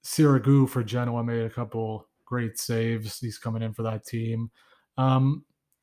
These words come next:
Inter off to a great start. You know, Inzaghi coaching there. Uh, pff,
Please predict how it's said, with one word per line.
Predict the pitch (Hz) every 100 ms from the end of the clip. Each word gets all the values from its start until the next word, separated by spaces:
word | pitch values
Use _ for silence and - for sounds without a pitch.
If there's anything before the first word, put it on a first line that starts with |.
| _ _ _ -
Inter | 160 151 147
off | 139 -
to | 127
a | 113
great | 120 113
start. | - 117 110 113 117 - _ -
You | 123
know, | 117
Inzaghi | 117 113 117 113 110
coaching | - 120 113 117 113
there. | 113 113 110 _ _ _ _ _ _ -
Uh, | 127 123
pff, | 117 - - - -